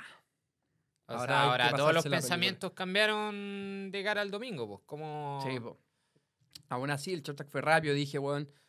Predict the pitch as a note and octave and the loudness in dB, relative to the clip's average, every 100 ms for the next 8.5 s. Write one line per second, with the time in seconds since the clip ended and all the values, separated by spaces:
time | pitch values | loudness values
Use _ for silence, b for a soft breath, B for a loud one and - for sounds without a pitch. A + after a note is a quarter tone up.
0 | b b - C3 D#3+ A3 F#3 C#3+ C#3+ D3+ | b b -4 2 6 8 6 4 2 2
1 | C#3 C#3 C#3 C3+ C#3 D#3+ F#3 F3+ F#3+ F3 | 4 2 0 -4 2 4 2 0 0 2
2 | E3 F3 F#3 F#3+ F#3+ F#3+ F#3+ G3 G3 F#3+ | 0 0 -4 -4 -4 -2 -2 -4 -4 -6
3 | F#3 G3 F#3 G3+ F3+ B2 _ b b b | -4 -4 0 2 2 0 _ b b b
4 | b C3 C#3+ A3+ A3+ F#3 G3 G#3 F3+ C#3+ | b -4 -2 0 2 4 4 2 -2 -4
5 | F#3 F3+ F3+ F#3+ E3 D#3 A#2+ G#2+ A#2+ A#2 | -4 -2 -2 -4 0 0 0 -6 -4 -2
6 | C#3 C#3+ C3+ B2+ D3+ D#3 D3 D3+ D3+ D3 | -2 -4 -10 -8 -6 -6 -6 -4 -6 -8
7 | C3+ - C3+ C3+ - B2 C3+ B2 A#2 A#2 | -14 -10 -4 -4 -6 -14 -12 -10 -8 -8
8 | A#2 A2+ B2 B2 - | -6 -6 -2 -4 -4